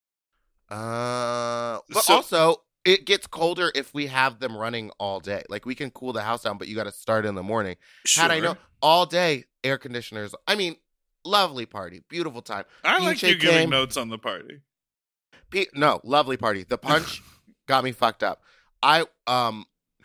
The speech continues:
Speaker 2: Oh, and only one person dressed in the theme.
Speaker 1: Yeah, fa-, the theme was Baby Slut Club.
Speaker 2: <laughs>
Speaker 1: A lot of people came in Baby Slut Club merch or with, like, a hint of a, a, a baby thing. Felony Dodger,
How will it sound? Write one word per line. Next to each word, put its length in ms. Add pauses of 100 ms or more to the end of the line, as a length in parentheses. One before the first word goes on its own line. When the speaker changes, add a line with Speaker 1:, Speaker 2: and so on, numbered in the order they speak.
(240)
Speaker 2:
Oh, 140
and 100
only 220
one 280
person 400
dressed 300
in 140
the 80
theme. 320 (1000)
Speaker 1:
Yeah, 240
fa-, 380
the 120
theme 280
was 140
Baby 300
Slut 380
Club. 420 (240)
Speaker 2:
<laughs> 220
Speaker 1:
A 60
lot 220
of 80
people 260
came 280
in 280
Baby 260
Slut 280
Club 200
merch 540 (380)
or 220
with, 200
like, 160
a 80
hint 360
of 140
a, 300 (160)
a, 400 (160)
a 80
baby 260
thing. 160 (300)
Felony 480
Dodger, 640